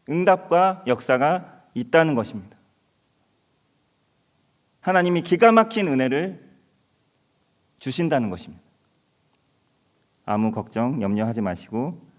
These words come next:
하나님의 이끄심에 순종하며 나아가시는 저와 여러분 모두가 될 수 있기를 간절히 소원합니다. 기도하겠습니다. 하나님 아버지, 하나님은 내 머리카락 개수도 세시는 분이시고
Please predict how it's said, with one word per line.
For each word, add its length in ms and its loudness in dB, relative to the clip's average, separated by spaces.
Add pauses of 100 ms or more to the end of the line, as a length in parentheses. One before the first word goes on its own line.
(360)
하나님의 440 0
이끄심에 460 -2
순종하며 760 -4 (640)
나아가시는 720 -6 (320)
저와 280 -4
여러분 260 -2
모두가 360 -2
될 140 -4
수 120 -10
있기를 640 -8
간절히 320 -10
소원합니다. 580 -14 (920)
기도하겠습니다. 880 -2 (1700)
하나님 300 4
아버지, 640 2 (320)
하나님은 760 0 (120)
내 180 0
머리카락 640 0
개수도 420 -2
세시는 400 -2
분이시고 720 -4